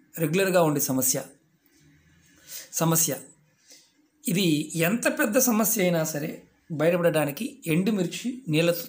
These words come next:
తేలికైన ఉపాయం. చాలా ఆశ్చర్యంగా అనిపించవచ్చు,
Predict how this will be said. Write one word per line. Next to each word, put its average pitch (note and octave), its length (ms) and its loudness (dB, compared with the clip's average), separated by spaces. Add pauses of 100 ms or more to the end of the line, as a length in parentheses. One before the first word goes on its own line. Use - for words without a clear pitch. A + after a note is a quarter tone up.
తేలికైన E3 360 0
ఉపాయం. B2+ 260 -4 (640)
చాలా C#3 140 2
ఆశ్చర్యంగా D3+ 320 0
అనిపించవచ్చు, C#3 580 -4